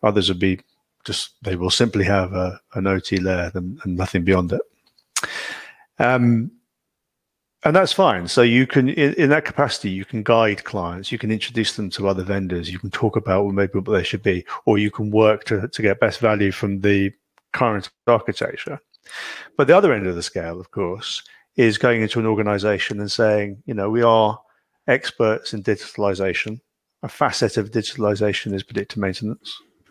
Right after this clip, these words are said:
And, um, we can work with you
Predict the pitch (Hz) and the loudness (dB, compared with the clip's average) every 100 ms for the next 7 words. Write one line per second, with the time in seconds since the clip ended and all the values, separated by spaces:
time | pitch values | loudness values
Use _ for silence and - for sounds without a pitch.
0 | _ - _ _ - 113 113 107 104 - | _ -20 _ _ 0 2 2 0 -2 -4
1 | - - - _ _ 131 117 113 113 117 | -10 -20 -20 _ _ 2 4 2 -2 -2
2 | - 131 127 135 123 131 135 117 98 92 | -2 0 2 2 6 6 4 -2 -2 0
3 | 95 | -2